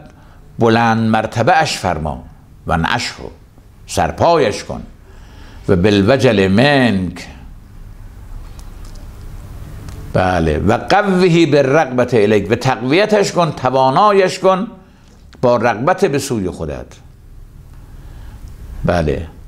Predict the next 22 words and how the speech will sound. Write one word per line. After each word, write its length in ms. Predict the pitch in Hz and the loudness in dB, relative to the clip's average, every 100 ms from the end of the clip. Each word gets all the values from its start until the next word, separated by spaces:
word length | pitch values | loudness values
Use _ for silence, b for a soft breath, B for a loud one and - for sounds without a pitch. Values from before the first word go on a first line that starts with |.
| - - - - - | -20 -20 -18 -10 2
و 280 | 98 95 - - | 4 4 2 0
امله 680 | 117 107 110 143 165 143 | 2 4 6 4 4 4
الی 400 | 131 110 123 123 | 4 4 4 2
طاعتک، 640 | - 95 - 82 - 90 85 | 2 0 2 0 2 2 2
و 100 | 92 | 2
به 100 | 98 | 2
فرمانبریت 920 | - 104 107 113 107 104 110 135 113 | 2 0 0 0 2 2 4 4 2
متوجه 640 | 104 101 92 87 82 117 85 | 0 0 2 2 0 0 0
کن. 280 | - 62 - - - - - - - - B B B B B B B - | -4 -8 -10 -14 -18 -20 -20 -18 -18 -18 B B B B B B B 0
و 120 | 107 | 2
اجر 280 | - 127 139 | 2 2 2
به 200 | 123 127 135 139 120 - | 2 2 4 4 4 0
فی 240 | - 117 - | -2 0 0
احب 400 | 120 180 156 135 | 0 0 0 -2
السبل 460 | 135 - 120 107 | 0 0 2 4
الی-، 240 | 98 90 92 | 4 2 2
وجر، 420 | 151 175 127 110 73 - - b b b - | 2 2 0 -2 -6 -12 -20 b b b 0
وجر 480 | 117 175 147 156 147 | 2 2 2 2 2
به 320 | 156 151 139 | 2 4 2
فی 200 | 123 101 | 2 2
احب 320 | 110 135 - | 2 0 -2
السبل 460 | 110 - 123 110 101 | -4 -2 0 4 4